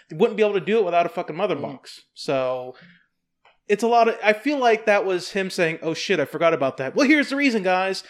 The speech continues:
Speaker 1: I feel like that's kinda what that was.
Speaker 2: Yeah, maybe, maybe. But I like the movie.
Speaker 1: That's
Speaker 2: I do.
Speaker 1: fine.
Speaker 2: I do. But I don't want you to think I'm, like, a,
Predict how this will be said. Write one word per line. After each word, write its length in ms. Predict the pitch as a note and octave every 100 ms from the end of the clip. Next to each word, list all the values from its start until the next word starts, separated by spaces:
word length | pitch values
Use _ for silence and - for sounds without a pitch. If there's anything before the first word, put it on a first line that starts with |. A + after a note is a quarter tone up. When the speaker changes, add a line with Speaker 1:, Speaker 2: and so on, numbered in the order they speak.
| - - _ -
Speaker 1:
I 80 | D#3+
feel 160 | A3
like 100 | G#3
that's 160 | D#3+ C#3+
kinda 200 | D#3 C3
what 100 | B2
that 180 | A#2 -
was. 80 | F#3+ E3
Speaker 2:
Yeah, 60 | C#3+
maybe, 260 | B2+ A2+ -
maybe. 300 | C3 A#2+ G#2 - - - _
But 200 | C#4 D#4 - - - - _ -
I 120 | C4+
like 280 | C4 A#3+ A#3
the 80 | G#3
movie. 460 | F#3 F3 F3 F3 - _ F3
Speaker 1:
That's 40 | -
Speaker 2:
I 260 | D3+ E3
do. 60 | D#3
Speaker 1:
fine. 120 | D#3 - -
Speaker 2:
I 60 | E3
do. 280 | D#3+ E3+ E3+ - - -
But 380 | D3+ C#3 F#3 - -
I 140 | - A3
don't 240 | C4+ C4+
want 200 | A3 A3
you 60 | G#3+
to 100 | F#3
think 300 | - F#3+ F#3+
I'm, 200 | E3+ E3
like, 240 | D#3 C#3+ -
a, 220 | D3